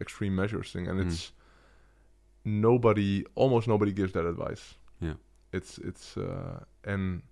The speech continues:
Speaker 1: a lot of advice when, for example, when it comes to health or principles like this, it's always advice for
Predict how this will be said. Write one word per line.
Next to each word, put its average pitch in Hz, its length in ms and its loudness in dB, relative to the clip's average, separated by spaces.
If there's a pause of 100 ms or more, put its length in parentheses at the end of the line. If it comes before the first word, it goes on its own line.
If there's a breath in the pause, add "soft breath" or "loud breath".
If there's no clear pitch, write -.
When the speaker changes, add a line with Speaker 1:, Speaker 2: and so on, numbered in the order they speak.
(640 soft breath)
Speaker 1:
a 101 60 2
lot 107 220 6
of 110 120 2
advice 98 800 2
when, 92 240 0
for 101 180 0
example, 95 320 0
when 95 100 0
it 92 60 -4
comes 113 200 -2
to 95 100 -2
health 90 380 2
or 87 360 0 (580 soft breath)
principles 98 520 -2
like 92 240 -2
this, 107 180 -2
it's 90 180 -8
always 104 680 2 (240)
advice 95 480 2
for 90 600 0